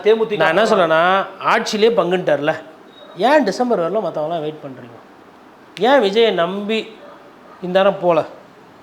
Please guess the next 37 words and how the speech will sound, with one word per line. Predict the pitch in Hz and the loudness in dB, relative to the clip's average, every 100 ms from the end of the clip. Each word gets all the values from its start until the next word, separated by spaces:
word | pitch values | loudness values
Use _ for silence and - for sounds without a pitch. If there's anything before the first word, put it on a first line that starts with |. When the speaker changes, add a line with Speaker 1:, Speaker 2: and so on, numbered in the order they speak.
| - - - - - - - 190 | -20 -20 -20 -20 -20 -20 -14 -6
Speaker 1:
தெரியலையே | 214 208 143 | -6 -6 -8
சார், | 127 127 | -10 -12
ஏன் | 143 170 147 - | -12 -14 -16 -18
போல? | 131 - | -14 -8
Speaker 2:
ஏன்னா, | 202 185 | 0 2
அவங்களுக்கு | 185 180 190 | 2 2 2
தெரியும் | 214 196 | 4 4
எவ்வளோ | 185 185 | 4 4
ஓட்டு | 180 185 | 2 0
விழுதுன்னு. | 165 147 143 131 | -2 -4 -6 -6
அவங்க | 165 170 | -2 2
அந்த | 170 170 | 2 2
வியாபாரத்துல | 180 190 175 160 165 | 2 2 2 0 -2
தான் | 165 | -2
இருக்கிறாங்க. | 151 147 123 - - - - - - - | -2 -8 -8 -16 -20 -20 -20 -20 -20 -14
ஒரு | 160 - | -12 -2
கவுன்சிலருக்கோ, | 170 208 196 170 139 143 165 185 185 - - - | 0 0 0 -4 -4 -4 0 0 -2 -8 -20 -12
ஒரு | 160 160 | -8 -4
ஊராட்சி | 180 208 185 - | 2 2 2 -2
தலைவருக்கோ, | 160 170 165 151 151 165 180 | -4 -2 -4 -4 -2 0 0
ஒரு | 165 156 | 0 -2
நகர | 160 202 | 0 0
செயலாளருக்கோ, | - 160 156 147 131 143 156 170 170 - - 165 | 0 -4 -4 -4 -6 -6 -4 -2 -4 -10 -14 -6
ஒரு | 160 | -2
வட்ட | 165 214 | 0 0
செயலாளருக்கோ, | 196 175 156 143 139 156 175 | 0 0 0 -2 -2 0 0
ஒரு | 156 | 0
மாவட்ட | 160 202 190 175 | 2 2 2 -4
செயலாளருக்கோ, | 160 151 143 139 160 175 | -6 -6 -8 -6 -2 -2
ஒரு | 156 | -2
எக்ஸ் | 151 - | -6 -6
எம் | 190 | -4
எல் | 175 147 139 | -4 -6 -8
ஏக்கோ, | 147 175 170 - - | -6 -4 -6 -12 -6
இல்ல | 175 185 | 0 0
எக்ஸ் | 180 196 | 2 0
அமைச்சருக்கோ, | 180 196 185 147 147 160 185 | 0 -2 -4 -6 -6 -2 -2